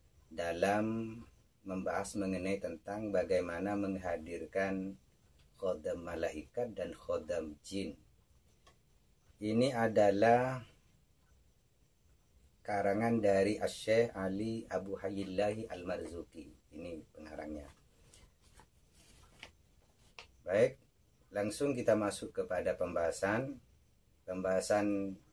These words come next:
yang saya sampaikan ini terdapat pada halaman seratus tiga. Di sini memang yang dijadikan contoh adalah bagaimana kita membuat seorang laki-laki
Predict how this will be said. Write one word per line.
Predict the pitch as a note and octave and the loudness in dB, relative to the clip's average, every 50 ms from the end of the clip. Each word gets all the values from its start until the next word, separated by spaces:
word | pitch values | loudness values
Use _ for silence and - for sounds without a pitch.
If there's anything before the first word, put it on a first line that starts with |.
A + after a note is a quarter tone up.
| _ _ | _ _
yang | - F2+ F#2+ F#2 F#2 | -4 -2 -2 -2 0
saya | F#2 - F#2+ F2+ F#2 | -2 -2 -2 -2 -2
sampaikan | F#2 F2+ F2 F2 - F2 F2 - F#2 F2+ F2 | -2 -4 -4 -4 -6 -8 -6 -4 -6 -6 -6
ini | D#2 E2 E2+ F2 F#2+ G#2+ A2+ A2+ | -8 -10 -6 -4 -2 -2 -2 -2
terdapat | - - E2 D#2+ D#2+ D#2+ D#2+ - F#2 F#2 F#2 | -4 -6 -6 -4 -4 -6 -4 -2 -2 -4 -4
pada | - - E2 E2 E2 - E2+ E2 D#2+ D#2 D#2 D2 D2+ D2+ D#2 D#2 E2 - _ _ _ _ _ _ _ _ _ _ _ _ - | -4 -6 -6 -6 -6 -6 -6 -4 -4 -4 -4 -6 -8 -10 -12 -14 -16 -18 _ _ _ _ _ _ _ _ _ _ _ _ -10
halaman | E2+ E2+ E2+ E2 E2 E2 E2+ F2+ F#2+ G2+ G#2 G#2 G#2 G#2+ A2+ A2+ - | -8 -6 -4 -2 -2 -2 -2 -2 -2 0 0 0 0 -2 -4 -8 -14
seratus | - - - F#2 F2 F2 F2 F2 F2 E2+ E2 - - - - F2+ D#2+ - - - | -14 -8 -4 -2 0 0 0 0 0 0 -2 -2 -4 -10 -16 -16 -14 -14 -14 -14
tiga. | - F2 E2 - - - D3+ C#3+ - - _ - - - _ _ _ _ _ _ _ _ _ _ _ _ | -12 -12 -6 -4 -2 -2 -2 -6 -10 -16 _ -20 -20 -20 _ _ _ _ _ _ _ _ _ _ _ _
Di | - F2+ F#2 | -18 -12 -12
sini | - - F2+ F2 F#2 G#2 A2+ A#2+ A#2+ A#2+ | -10 -8 -4 -2 0 2 4 4 4 4
memang | A2+ G2+ G2 G#2 G#2+ A2 | 4 4 4 2 2 2
yang | A2 G#2+ G2+ G2 F#2+ | 4 4 2 2 2
dijadikan | F#2+ F2+ E2+ F#2 F2 E2 F2+ E2+ - F#2 F2+ F2+ - | 0 2 4 4 4 4 0 0 0 0 0 0 -2
contoh | F2 E2 D#2+ D#2+ - - - F#2 F2+ | -2 -2 -2 -4 -4 -2 -2 -2 -2
adalah | - F2+ F2 E2 D#2+ E2+ E2 D#2+ F2 G2 A2 A2+ | -2 -4 -6 -4 -2 0 0 0 0 0 -2 0
bagaimana | A2 F#2+ F#2 F2+ E2 F#2+ F2+ F#2 F2+ F2 E2+ F2+ F#2+ F2+ F2+ G#2 | 2 2 2 4 4 4 2 2 0 -2 -2 -2 -2 -2 -2 -2
kita | - G2 F#2 - - - G2 F#2+ | -6 -10 -12 -8 -6 -4 -2 0
membuat | G2 F#2+ F#2 F#2 F2 E2 E2 E2+ E2+ E2 F#2+ G#2 G#2+ - | 0 0 -2 -2 -4 -8 -10 -10 0 2 2 2 2 0
seorang | - - - - G2 G2 F2 F2 F2+ F2+ E2+ F2 F2 | -6 -8 -6 -6 -4 -2 2 4 6 6 4 4 0
laki-laki | E2+ E2+ E2 - E2 E2+ F2 F2 E2+ D#2+ - _ F#2 F#2+ G#2 A2+ A2+ A#2+ B2 | 0 -2 -2 -2 -8 -6 -2 -2 -2 -2 -4 _ -8 -6 -6 -6 -8 -10 -12